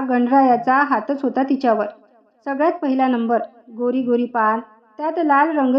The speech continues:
तिच्या आवडीचा. म्हणून तीच छटा असलेले ड्रेस ती घालायची आणि सुंदर दिसायची.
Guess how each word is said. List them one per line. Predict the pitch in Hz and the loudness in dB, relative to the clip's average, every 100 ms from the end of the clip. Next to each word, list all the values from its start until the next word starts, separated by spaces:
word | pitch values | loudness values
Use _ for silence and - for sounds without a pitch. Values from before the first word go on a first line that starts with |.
| 269 | 0
तिच्या | 262 269 | 0 2
आवडीचा. | 233 226 226 233 214 - _ _ _ | 2 0 -2 -4 -4 -8 _ _ _
म्हणून | 247 294 320 285 311 - | -4 -2 0 0 -2 -4
तीच | 320 349 - | -2 -2 -2
छटा | 277 262 285 | -2 2 2
असलेले | 262 262 269 240 269 | 2 0 0 2 0
ड्रेस | 247 254 254 | 2 2 0
ती | - 269 | -4 -10
घालायची | 233 233 226 226 226 | -4 -2 -2 -6 -12
आणि | 226 226 | -10 -10
सुंदर | 226 254 240 254 | -4 -2 0 0
दिसायची. | 226 220 208 208 | -2 -4 -4 -6